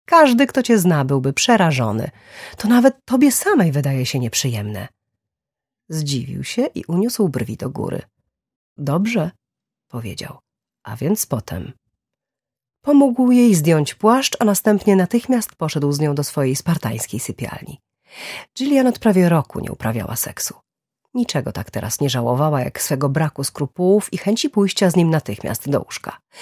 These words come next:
Przypuszczała, że on odebrał to jako ogromną niezręczność.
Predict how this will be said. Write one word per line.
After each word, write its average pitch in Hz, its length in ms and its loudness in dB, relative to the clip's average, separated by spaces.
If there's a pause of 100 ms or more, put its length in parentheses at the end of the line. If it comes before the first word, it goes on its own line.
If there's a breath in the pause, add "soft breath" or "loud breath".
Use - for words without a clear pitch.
(140 loud breath)
Przypuszczała, 269 560 0
że 165 160 2
on 269 240 0
odebrał 202 460 2
to 202 80 0
jako 180 320 2
ogromną 143 540 0
niezręczność. - 840 -6